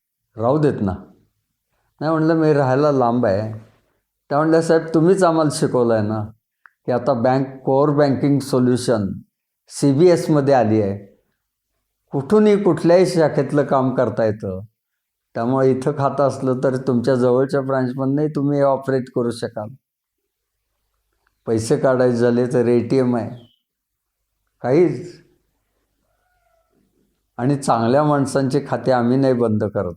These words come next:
असं एवढं बोलल्यावर मी म्हटलं, "राहू देत बाबा, चला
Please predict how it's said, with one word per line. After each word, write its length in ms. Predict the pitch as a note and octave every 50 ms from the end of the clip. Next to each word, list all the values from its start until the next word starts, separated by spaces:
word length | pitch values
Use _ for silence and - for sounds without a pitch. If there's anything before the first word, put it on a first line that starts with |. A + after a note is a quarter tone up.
| -
असं 220 | - G#2 A2 A2+ C#3
एवढं 380 | C3+ C3 C3 C#3 C#3 D3+ D3+ D3+
बोलल्यावर 580 | D#3 D3+ C#3+ C#3+ C#3 C#3+ C#3 C3+ C3 A#2+ A2 G#2 - - _ _ _ _ _ _ _ _ _ _ _ _ _ _ _ _ _ _ _ _ _ _ _ _
मी 340 | _ _ _ _ - A2+ A2+
म्हटलं, 340 | A#2 A#2 A#2+ A#2+ A#2 A#2
"राहू 240 | A#2 A2+ G#2 G#2 A2+
देत 160 | B2 B2+ A#2
बाबा, 320 | G2+ F#2 F#2 F#2 F2 E2+ F2
चला 380 | - - - F#2+ E2 D#2 D2